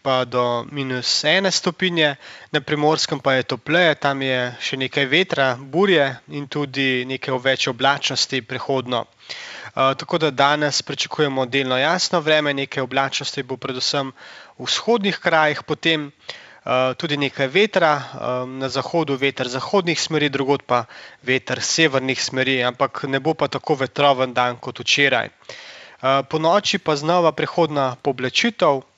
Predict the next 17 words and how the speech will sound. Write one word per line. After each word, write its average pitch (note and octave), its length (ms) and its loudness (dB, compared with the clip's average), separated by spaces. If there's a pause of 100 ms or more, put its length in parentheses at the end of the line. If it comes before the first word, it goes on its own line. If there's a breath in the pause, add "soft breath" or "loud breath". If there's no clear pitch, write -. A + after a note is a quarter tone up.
nekako C#3 420 0
bomo C3 300 -2
v B2 80 -4
tem C#3 180 -4
severnem D3+ 460 0
zračnem C3+ 480 0
toku D3+ 400 -2 (420 loud breath)
in C3 340 -4
vremenske C#3 540 0
motnje B2+ 360 2
bodo C3 260 -2
potovale C3 480 2
vzhodno E3+ 440 -2
od D#3 60 -2
naših C3+ 380 0
krajev C#3+ 500 4
in C3 180 -6